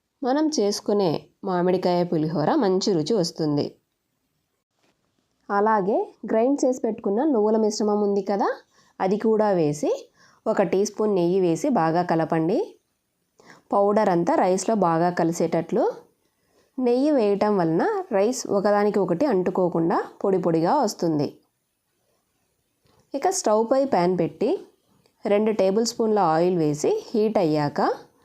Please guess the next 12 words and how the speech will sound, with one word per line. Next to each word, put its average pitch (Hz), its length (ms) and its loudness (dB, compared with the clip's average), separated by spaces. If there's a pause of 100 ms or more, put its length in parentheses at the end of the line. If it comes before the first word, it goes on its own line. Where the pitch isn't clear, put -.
(400)
పావు 185 300 4
కప్పు 180 220 0 (100)
పల్లీలు 175 460 2
వేసి 147 320 0 (560)
మంటని 254 440 0
లో 214 200 2
ఫ్లేమ్లో 202 500 0
పెట్టి 156 280 -4 (300)
పల్లీలను 196 520 2
దోరగా 175 440 2
వేయించుకోవాలి. 180 760 0 (1800)
పల్లీలు 254 420 2